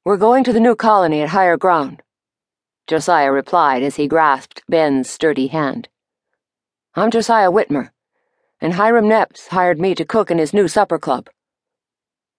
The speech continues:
This is Lena Esch. We're mighty glad we found you, because I don't think either of us can take much more of that rig and the road today."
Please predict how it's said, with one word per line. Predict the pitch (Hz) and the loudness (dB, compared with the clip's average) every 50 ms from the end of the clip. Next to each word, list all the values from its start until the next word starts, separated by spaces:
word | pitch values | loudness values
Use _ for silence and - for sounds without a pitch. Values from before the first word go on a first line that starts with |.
| _ - | _ -6
This | 170 170 190 | -6 -4 -4
is | 185 170 | -4 -2
Lena | 185 196 202 202 202 190 185 - | 0 2 2 2 2 2 2 2
Esch. | - 190 156 143 - - - - _ _ _ _ _ _ _ _ _ _ _ _ _ _ _ _ _ _ _ _ _ | 2 0 0 0 -4 -10 -14 -18 _ _ _ _ _ _ _ _ _ _ _ _ _ _ _ _ _ _ _ _ _
We're | 156 156 151 | -6 -4 -2
mighty | 156 175 180 185 180 - | -2 0 0 0 0 0
glad | - 190 190 185 175 170 156 160 | 0 2 2 4 2 2 0 -2
we | 165 160 | -4 -4
found | - - 202 196 185 175 - | -2 0 0 2 2 0 -2
you, | 135 147 131 - - - - - _ _ _ _ _ _ _ | -2 -4 -4 -6 -12 -20 -20 -20 _ _ _ _ _ _ _
because | 143 143 - 160 151 156 147 175 | -12 -10 -4 -2 -2 -2 0 0
I | 170 180 | 0 2
don't | 180 190 185 - | 2 0 0 0
think | - 202 185 147 | 0 -2 0 0
either | 190 214 208 170 156 160 | 2 2 2 2 2 0
of | 143 151 | 0 -2
us | 160 147 - | -4 -4 -4
can | - 156 156 | -4 -4 -4
take | - 185 175 - _ | -2 -4 -4 -2 _
much | 170 175 - - - | -4 -4 -4 -4 -2
more | 180 175 170 | 0 0 0
of | 143 - | 0 0
that | 170 165 - | 0 -2 0
rig | 151 180 185 175 151 151 | 0 0 0 0 0 0
and | 147 151 | -2 -2
the | 147 | -2
road | 147 196 202 190 151 - | 0 0 2 2 0 -2
today." | 156 131 139 127 127 - _ | -4 -6 -6 -8 -10 -12 _